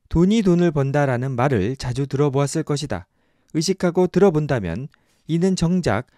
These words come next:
부자가 아닌 사람들이 주로 하는 말임을 깨달을 것이다. 이 말은 보통 돈 있는 사람만 돈을 번다 또는 돈이 많으면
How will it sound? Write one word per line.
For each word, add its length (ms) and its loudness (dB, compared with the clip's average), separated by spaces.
부자가 420 0
아닌 200 0
사람들이 600 -2
주로 280 -4
하는 220 -4
말임을 460 -4
깨달을 420 -2
것이다. 440 -6
이 140 4
말은 500 2
보통 380 2
돈 180 4
있는 240 2
사람만 500 0
돈을 280 2
번다 440 -2
또는 380 0
돈이 320 2
많으면 560 0